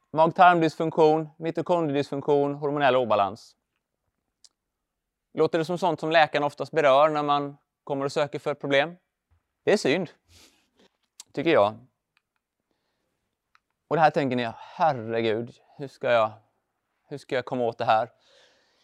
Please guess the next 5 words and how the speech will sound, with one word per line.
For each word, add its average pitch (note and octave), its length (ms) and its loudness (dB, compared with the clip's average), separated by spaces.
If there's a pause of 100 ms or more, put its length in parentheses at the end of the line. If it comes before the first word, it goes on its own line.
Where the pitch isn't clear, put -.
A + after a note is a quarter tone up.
(180)
Ja, F3+ 480 6 (1200)
delar F#3 500 6
av G#3+ 60 6
det G#3+ 60 8
här C3+ 280 10